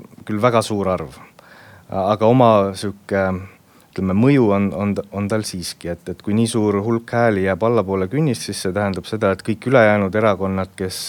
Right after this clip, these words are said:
Riigikokku pääsevad, saavad nii-öelda väikese boonuse, et nad saavad, äh,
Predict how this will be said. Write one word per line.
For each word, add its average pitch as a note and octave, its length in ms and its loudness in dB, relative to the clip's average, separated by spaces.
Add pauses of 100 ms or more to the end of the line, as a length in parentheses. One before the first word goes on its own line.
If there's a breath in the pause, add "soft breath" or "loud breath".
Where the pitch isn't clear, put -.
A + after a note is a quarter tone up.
Riigikokku G2 560 -6
pääsevad, A2+ 600 2 (420 loud breath)
saavad G2+ 480 2
nii-öelda F#2+ 460 0
väikese G2+ 420 -4
boonuse, F#2 540 -2 (100)
et - 160 -14
nad F#2 160 -6
saavad, G2+ 480 0
äh, F#2 240 -2